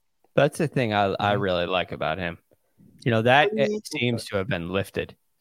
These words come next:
Speaker 2: Tony Finau is, uh, three, three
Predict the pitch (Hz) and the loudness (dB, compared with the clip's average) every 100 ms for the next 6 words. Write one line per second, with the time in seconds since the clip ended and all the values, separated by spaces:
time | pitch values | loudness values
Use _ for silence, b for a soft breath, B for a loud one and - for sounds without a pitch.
0 | _ _ _ _ - - 208 262 277 - | _ _ _ _ -14 0 2 2 -2 -2
1 | 208 196 165 135 117 156 185 - _ - | 4 6 6 4 4 0 -2 -18 _ -6
2 | 147 143 139 123 117 135 131 131 127 123 | 0 2 2 0 2 4 4 4 0 -2
3 | - - - _ _ _ _ _ 160 151 | -6 -18 -20 _ _ _ _ _ -6 4
4 | 196 269 302 339 - _ _ _ _ _ | 4 6 2 2 -4 _ _ _ _ _
5 | _ _ _ _ _ - - 175 185 247 | _ _ _ _ _ -20 -6 0 4 4
6 | 269 277 262 | 4 0 -4